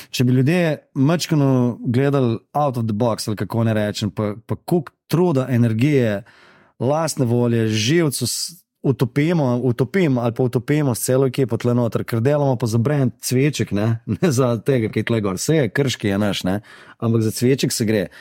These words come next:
Koliko mi vlagamo resursov, ki jih mi predelamo s tem rokami, zato da vsi ostali prodajajo, pa ti pol še, še te backsteba,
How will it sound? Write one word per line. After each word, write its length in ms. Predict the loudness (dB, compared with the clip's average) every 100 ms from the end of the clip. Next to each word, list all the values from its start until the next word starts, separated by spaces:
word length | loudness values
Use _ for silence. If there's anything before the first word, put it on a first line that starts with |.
| -20
Koliko 280 | -4 -4 0
mi 200 | 2 4
vlagamo 720 | 4 2 2 0 0 -2 -4 0
resursov, 580 | 0 0 0 0 0
ki 100 | -2
jih 120 | -2 0
mi 160 | 0
predelamo 500 | 0 0 2 2 -2
s 80 | -4
tem 160 | -4 -4
rokami, 460 | -4 -4 -4 -4 -8 -14 -10
zato 320 | -4 0 0
da 100 | 0
vsi 320 | -2 0 0
ostali 500 | 0 -2 0 0 0
prodajajo, 520 | 0 0 0 0 -2
pa 140 | -4 -4
ti 100 | -4
pol 280 | -2 -2 -2
še, 240 | -2 -2 -4 _ _ _ _ _ _ -8
še 220 | -2 0
te 160 | 0
backsteba, 720 | 0 -2 -2 -4 -2 -2 -2